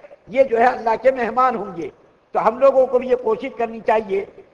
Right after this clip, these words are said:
दुनिया की जिंदगी में तकलीफ होगी, परेशानी होगी, ये सारी चीजें आजमाइश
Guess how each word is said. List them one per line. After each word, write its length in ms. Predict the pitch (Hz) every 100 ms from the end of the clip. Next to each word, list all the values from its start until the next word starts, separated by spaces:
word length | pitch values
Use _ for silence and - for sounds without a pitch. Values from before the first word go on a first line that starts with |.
| _
दुनिया 360 | 143 220 254 285
की 140 | 233
जिंदगी 480 | 202 240 233 220 226
में 200 | 220 220
तकलीफ 500 | 226 - 214 247 190
होगी, 360 | 214 208 214 226
परेशानी 600 | - 208 190 220 240 247
होगी, 480 | 233 214 233 226 - _ _ 180
ये 80 |
सारी 340 | 185 208 240 254
चीजें 300 | - 226 240
आजमाइश 500 | 214 202 214 262